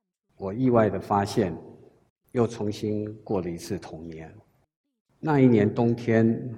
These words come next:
我四十岁，我小孩九岁。自从我跟我小，小时候的自己相遇了之后，我开始解开了很多的谜，包括我是一个什么样的人，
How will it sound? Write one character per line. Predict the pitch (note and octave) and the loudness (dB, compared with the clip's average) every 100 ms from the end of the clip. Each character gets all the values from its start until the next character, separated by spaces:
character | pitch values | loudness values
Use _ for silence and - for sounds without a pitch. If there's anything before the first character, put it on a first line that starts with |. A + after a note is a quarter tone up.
| - | -10
我 | F#2 F2+ E2 D#2+ - - | -8 -8 -8 -12 -16 -18
四 | - - D3 | -10 -2 0
十 | A2+ A2 | 0 -4
岁， | F2 G#2+ E2 - - _ _ _ _ _ _ | -6 -4 -4 -8 -20 _ _ _ _ _ _
我 | - G2 F#2+ F2+ | -12 -8 -6 -6
小 | - F#2 | -6 -6
孩 | F#2+ F#2 | -6 -8
九 | G#2 - - | -8 -10 -10
岁。 | - G2+ - - _ _ _ _ _ _ _ _ _ _ _ _ _ _ _ | -6 -6 -6 -18 _ _ _ _ _ _ _ _ _ _ _ _ _ _ _
自 | - F#3 D#3 | -4 0 2
从 | B2 B2 | 2 4
我 | G#2+ | 4
跟 | F#2 C3 | 4 4
我 | B2+ G2+ F#2+ | 4 4 0
小， | - - - - - _ | -6 -14 -18 -20 -20 _
小 | - - F#2 | -8 -4 -4
时 | A#2+ | -2
候 | A#2 C3+ A2+ | 4 6 6
的 | G2 F#2+ | 2 -6
自 | - A#2+ | -6 -6
己 | G2 E2+ D#2+ D#2 | -6 -8 -12 -12
相 | - B2 B2 | -2 0 2
遇 | B2+ | 2
了 | G2 F2 | 2 -2
之 | - | -8
后， | G2 - G#2 D2 - _ _ _ _ _ _ _ _ | -10 -6 -6 -6 -16 _ _ _ _ _ _ _ _
我 | G2 F#2+ E2 D#2+ | -14 -12 -12 -14
开 | - C#3 | 2 2
始 | C3 G2+ F2+ E2+ E2+ - | 2 -4 -8 -8 -14 -20
解 | - - E2 | -14 -12 -6
开 | - A2+ | -4 -2
了 | G#2+ | -4
很 | - F#2 E2 | -6 -10 -10
多 | E2 G#2+ | -4 -4
的 | G2+ | -4
谜， | F2+ E2+ D#2+ E2 F#2 _ _ _ _ _ _ _ _ | -6 -10 -10 -12 -16 _ _ _ _ _ _ _ _
包 | B2+ | -2
括 | B2+ C3 | 2 2
我 | F#2 | 0
是 | - A2+ | -4 -6
一 | |
个 | G2+ F#2+ | -6 -8
什 | - E2 | -10 -8
么 | |
样 | F#2+ G2+ | -4 -2
的 | E2+ | -4
人， | D#2+ D2+ D#2 | -8 -10 -12